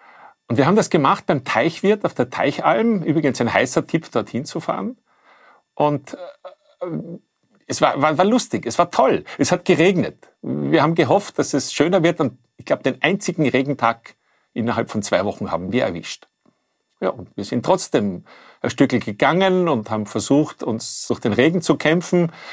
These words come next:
Äh, die einen wurden mehr nass als die anderen und sind dann über eine Wiese und einen Wald heruntergeburzelt.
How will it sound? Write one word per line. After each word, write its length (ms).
Äh, 180
die 120
einen 280
wurden 200
mehr 220
nass 300
als 80
die 120
anderen 460
und 140
sind 240
dann 80
über 180
eine 540
Wiese 400
und 160
einen 320
Wald 260
heruntergeburzelt. 1000